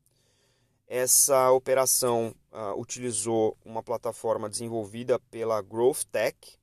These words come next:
que a gente já trouxe aqui, né? O, o Hugo teve aqui falando com a gente sobre,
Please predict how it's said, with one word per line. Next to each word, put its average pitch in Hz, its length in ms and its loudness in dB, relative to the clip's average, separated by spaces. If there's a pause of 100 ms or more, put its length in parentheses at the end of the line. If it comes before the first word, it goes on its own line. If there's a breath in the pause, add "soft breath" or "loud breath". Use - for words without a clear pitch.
(720)
que - 80 -14
a 101 40 -8
gente 101 200 -14
já 107 80 -8
trouxe - 260 -8
aqui, 110 340 -18
né? 113 120 -10
O, 110 60 -6
o 101 400 -12
Hugo 95 160 -18
teve 98 200 -10
aqui 95 200 -16
falando 95 300 -12
com 95 100 -14
a 101 40 -10
gente 92 320 -16
sobre, 95 460 -8